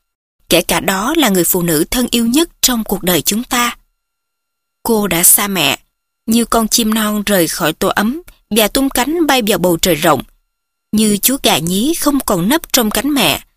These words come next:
mà tự mình tìm đến một khoảnh đất mới để bới đất tìm mồi. Cô đã xa mẹ không chỉ một lần.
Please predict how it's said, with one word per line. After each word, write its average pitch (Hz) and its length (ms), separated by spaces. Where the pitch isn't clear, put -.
mà 220 200
tự 214 160
mình 208 260
tìm 214 240
đến 214 200
một 311 360
khoảnh 165 240
đất 262 160
mới 233 420
để 165 180
bới 208 200
đất 285 380
tìm 175 220
mồi. 170 260
Cô 208 320
đã 175 160
xa 202 240
mẹ 175 300
không 208 280
chỉ 185 160
một 214 240
lần. 185 240